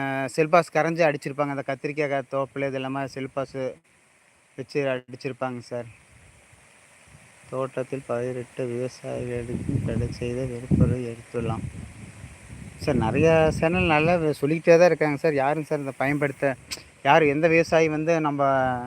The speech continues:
யாருமே வந்து விவசாயிகளே வந்து என்ன சொல்றாங்க, அதிகமா மார்க்கெட் பண்ணணும், லாபம் பண்ணணும்னு தான் நினைக்கிறாங்க.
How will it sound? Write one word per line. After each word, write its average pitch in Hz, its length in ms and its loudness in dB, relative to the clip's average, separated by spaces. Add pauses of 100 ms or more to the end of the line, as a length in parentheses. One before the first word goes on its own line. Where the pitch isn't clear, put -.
(720)
யாருமே 165 480 4
வந்து 151 320 0
விவசாயிகளே 160 640 2
வந்து 156 380 0
என்ன 143 280 -2
சொல்றாங்க, 139 240 -2
அதிகமா 165 420 2
மார்க்கெட் 151 520 0
பண்ணணும், 143 280 -2
லாபம் 151 340 2
பண்ணணும்னு 143 300 -4
தான் 147 180 -4
நினைக்கிறாங்க. 127 460 -6